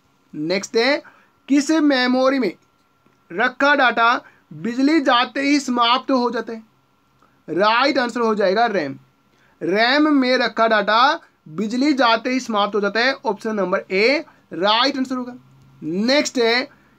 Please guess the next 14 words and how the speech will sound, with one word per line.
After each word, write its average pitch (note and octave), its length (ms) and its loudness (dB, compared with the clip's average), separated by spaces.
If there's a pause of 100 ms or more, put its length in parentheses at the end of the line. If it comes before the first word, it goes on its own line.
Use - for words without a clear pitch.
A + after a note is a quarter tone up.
(120)
सीडी C#4 580 2
को C4 300 4
कॉम्पैक्ट B3 600 -2
डिस्क A#3+ 220 -6
के C4 60 -4
अलावा G3 360 2 (380)
अन्य C4+ 420 2
किस D4 260 -2
नाम B3+ 440 0
से C4+ 140 -2
भी C4+ 80 -2
जाना A#3+ 200 -2
जाता A3 160 -10
है? A3 60 -16